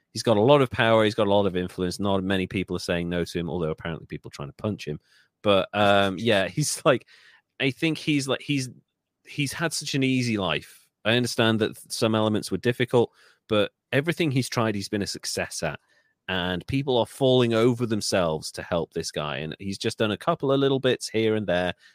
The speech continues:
And he's got the biggest film role in the world at this time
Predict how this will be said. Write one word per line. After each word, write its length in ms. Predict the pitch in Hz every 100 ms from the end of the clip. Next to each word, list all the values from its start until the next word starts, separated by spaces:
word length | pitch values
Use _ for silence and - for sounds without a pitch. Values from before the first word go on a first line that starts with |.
| _
And 80 | 107
he's 100 | 98
got 220 | 107 107
the 380 | 107 104 113 110 107 - _
biggest 500 | 131 120 120 - -
film 420 | - - 113 110 104
role 380 | 101 95 98 - _ _ _ _ -
in 180 | 117 113
the 80 |
world 460 | 98 110 113 101 92
at 80 | -
this 180 | 87 -
time 460 | - 85 78 73